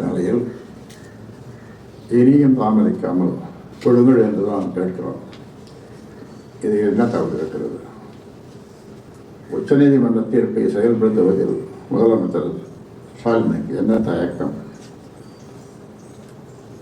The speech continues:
தமிழ்நாட்டில் கடந்த இரண்டாயிரத்தி எட்டாம் ஆண்டில் அருந்ததியர் இடஒதுக்கீடு இருநூத்தி நாற்பத்தி மூணு நாட்களில் வழங்கப்பட்டது. இஸ்லாமியர்கள்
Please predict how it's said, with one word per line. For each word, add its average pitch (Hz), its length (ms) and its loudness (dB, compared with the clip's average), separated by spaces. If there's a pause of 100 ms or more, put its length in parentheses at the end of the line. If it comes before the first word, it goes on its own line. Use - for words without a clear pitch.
(1000)
தமிழ்நாட்டில் 113 680 2
கடந்த 107 260 0 (100)
இரண்டாயிரத்தி 110 640 0 (640)
எட்டாம் 104 360 0
ஆண்டில் 92 300 -2 (1000)
அருந்ததியர் 127 560 4
இடஒதுக்கீடு 107 680 -2 (1000)
இருநூத்தி 139 420 4 (100)
நாற்பத்தி 113 460 0
மூணு 107 200 2
நாட்களில் 104 480 0 (200)
வழங்கப்பட்டது. - 680 -4 (1000)
இஸ்லாமியர்கள் 110 680 -2